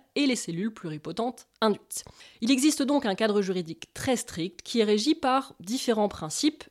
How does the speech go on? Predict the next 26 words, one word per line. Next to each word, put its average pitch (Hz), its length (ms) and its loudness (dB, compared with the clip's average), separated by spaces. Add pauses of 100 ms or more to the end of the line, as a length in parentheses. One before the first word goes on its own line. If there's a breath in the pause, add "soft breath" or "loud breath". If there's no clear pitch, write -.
(220)
généraux. 190 360 2 (160)
Et 220 100 2
le 190 160 0
premier 262 340 6
principe, - 540 -2
c'est - 160 -4
d'abord 175 400 0
un 165 80 -6
principe 277 580 -4
d'interdiction 196 920 -4 (140)
générale 175 880 2
de 185 180 0
création 214 560 0
d'embryons 170 600 -4 (160)
à 220 100 2
des 202 100 2
fins 190 160 -2
de 175 60 -2
recherche. - 600 -8
C'est-à-dire 302 300 0
qu'il 254 220 0
n'est 254 280 0 (160)
pas 220 140 0
possible 208 600 -2 (300)
en 151 120 -8
droit 139 380 -8